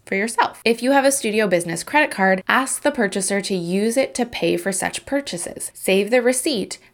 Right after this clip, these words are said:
and mark it studio to make sure that you remember to claim the purchase at tax time. Then the gift is saved away and wrapped for Christmas and placed under your tree or in your stocking. When you open it, it'll be exactly what you want,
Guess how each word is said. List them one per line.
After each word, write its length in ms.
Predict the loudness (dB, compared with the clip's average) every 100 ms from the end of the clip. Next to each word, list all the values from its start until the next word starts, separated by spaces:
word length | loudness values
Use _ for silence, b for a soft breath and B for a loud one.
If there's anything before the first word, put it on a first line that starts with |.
| b
and 140 | 0
mark 220 | 2 2
it 120 | -2
studio 600 | -2 -4 0 2 2 2
to 160 | 0 -2
make 200 | -2 -2
sure 220 | -2 0
that 160 | 0 0
you 80 | 0
remember 380 | 2 0 0
to 120 | -2 -4
claim 280 | -4 -2
the 100 | -2
purchase 560 | -2 -2 -4 -4 -4 -8 -10
at 160 | -8 -4
tax 340 | 0 0 0
time. 300 | -6 -6 -6 0
Then 240 | 2 2
the 80 | 0
gift 280 | 0 -2 -2
is 100 | -2
saved 460 | 0 2 2 0 0
away 400 | 2 2 2 0
and 180 | -2
wrapped 280 | 0 0 0
for 140 | -6 -4
Christmas 500 | -2 -2 -4 -6 -4
and 160 | -2
placed 260 | 2 2 2
under 200 | 0 0
your 180 | 0 0
tree 360 | -2 0 0 0
or 160 | -2
in 240 | -4 -2 0
your 100 | 0
stocking. 500 | 0 -4 -4 -8 -4
When 180 | -2 0
you 140 | -2 0
open 340 | 0 2 0
it, 120 | 0
it'll 200 | 2 2
be 180 | 2 -2
exactly 720 | -2 -2 -2 2 2 2 -2
what 180 | 0 0
you 140 | 0
want, 400 | 0 0 -2 -4